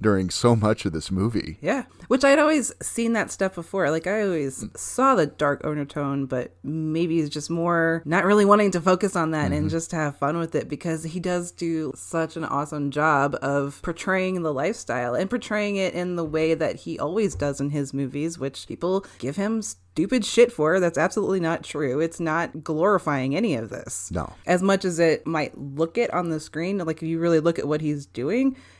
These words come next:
Speaker 2: it, no, it's absolutely, he's never glorifying these guys at all. He's showing you pretty much how horrible these guys are. And that's kind of a surprising thing from this last rewatch, too, is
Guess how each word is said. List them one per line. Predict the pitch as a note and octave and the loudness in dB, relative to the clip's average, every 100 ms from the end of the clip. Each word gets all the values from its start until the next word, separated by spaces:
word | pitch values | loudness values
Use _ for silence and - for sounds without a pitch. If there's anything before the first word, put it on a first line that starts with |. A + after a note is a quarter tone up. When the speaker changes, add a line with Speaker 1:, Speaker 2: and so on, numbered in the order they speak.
| _ _ _ - | _ _ _ -10
Speaker 2:
it, | - | 0
no, | C#4 C4+ | 4 4
it's | - | 2
absolutely, | F#3 A#3 G#3 A3 G#3+ D#3+ F#3 A#3+ | -2 -2 0 2 4 2 4 2
he's | A#3+ A#3+ | 4 2
never | A3+ A3 A#3 | 2 4 2
glorifying | F3+ E3 F3 F3+ E3 C#3+ C#3 | 0 2 2 2 -2 0 0
these | C3+ C3+ | 0 0
guys | C3+ C3+ C#3 | 0 0 0
at | - | 0
all. | C#3+ B2 | 2 2
He's | B2+ D#3+ - | 0 -4 -6
showing | - - F#3+ A3+ E3 | -4 2 4 4 4
you | D3+ D3+ D3+ D3 | 4 4 2 -2
pretty | - C#4 | 0 4
much | D4 C4+ | 6 8
how | E3 | 6
horrible | D3 E3+ B3 | 8 6 6
these | G3+ D3+ | 6 4
guys | C#3+ B2 D3+ | 2 2 4
are. | C3 C#3 | 4 4
And | E3 | 4
that's | G3 G#3+ | 2 2
kind | D4 C#4 | 4 4
of | A#3 - | 2 0
a | - | 0
surprising | F3 F3+ E3+ E3+ D#3+ D#3 | 0 4 4 4 2 0
thing | D#3 | -2
from | D3+ D3+ D3+ | 0 -2 -2
this | C#3+ | -2
last | B2 C3 - | -2 -4 -4
rewatch, | D3 D3 C#3+ - - | -4 0 0 -2 -2
too, | F3+ F#3+ | 2 4
is | D3 | 2